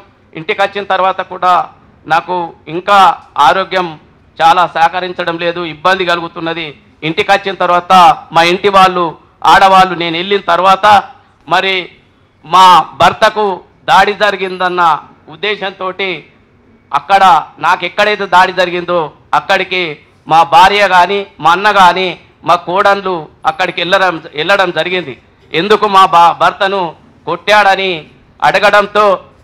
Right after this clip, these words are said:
సాములు మా భార్య చేతు పట్టి లాగితే ఈ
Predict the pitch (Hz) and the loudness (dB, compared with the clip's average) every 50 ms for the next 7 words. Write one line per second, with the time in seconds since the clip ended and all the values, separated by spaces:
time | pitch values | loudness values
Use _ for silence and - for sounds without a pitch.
0 | _ _ - 165 185 208 226 214 208 208 208 190 170 147 _ _ 143 151 156 160 | _ _ 0 2 2 2 2 0 -2 -2 -2 -4 -6 -10 _ _ -6 -6 -6 -4
1 | - 156 175 190 202 202 196 190 175 160 - - _ _ _ _ _ _ _ - | 0 0 0 0 0 0 0 0 0 0 -2 -4 _ _ _ _ _ _ _ -10
2 | 175 190 190 - 202 190 175 160 143 _ _ _ _ _ _ - - 156 175 - | -10 -10 -8 -10 -10 -10 -10 -12 -16 _ _ _ _ _ _ -8 -6 -6 -6 -4
3 | - 196 196 185 170 160 170 208 202 196 160 196 202 208 196 - - _ _ _ | -6 -6 -6 -4 -2 -2 -2 -2 -2 -4 -6 -6 -6 -6 -8 -12 -20 _ _ _
4 | _ _ _ _ _ 143 151 165 165 165 151 180 185 | _ _ _ _ _ -12 -8 -6 -6 -4 -6 -8 -10